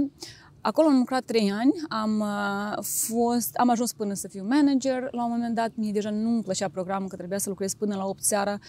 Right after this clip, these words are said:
Fiind manager, trebuia să închid salonul, uneori lucram până la opt treizeci, ca să, nu, trebuia să calculez toată, toți banii, să închid tot un salon.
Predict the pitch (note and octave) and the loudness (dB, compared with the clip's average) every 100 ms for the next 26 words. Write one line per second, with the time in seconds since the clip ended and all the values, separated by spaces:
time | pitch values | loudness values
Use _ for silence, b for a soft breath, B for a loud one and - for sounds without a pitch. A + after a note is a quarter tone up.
0 | B B B - A3+ A3+ A3 G#3+ G#3 G3+ | B B B 4 6 6 4 2 0 0
1 | G3+ G#3 G#3 F#3+ G3 G#3 G#3 G#3 G#3 G3+ | 0 0 0 -2 0 0 0 -2 -2 -2
2 | G3+ G3 F#3+ G3+ G3+ G3 F#3+ - G#3 A3 | -2 -2 -2 -2 0 2 0 2 2 4
3 | D4+ C4 - F#3 F#3+ F3+ - G3 F#3+ G3+ | 4 4 -2 -8 -8 -10 -8 -8 -8 -2
4 | G3+ G#3 - F#3+ G#3+ G3+ G3 G3 F#3 - | -2 -2 -4 -6 -4 -6 -4 -6 -8 -8
5 | F3+ F#3 F#3 F3+ G3 C4+ A#3+ A3 G#3 G3 | -10 -6 -6 -6 0 2 2 0 -4 -6
6 | F#3+ G#3 F#3 F3+ F#3 A#3+ A#3 C4+ C#4 | -8 -8 -8 -8 -4 -2 2 2 2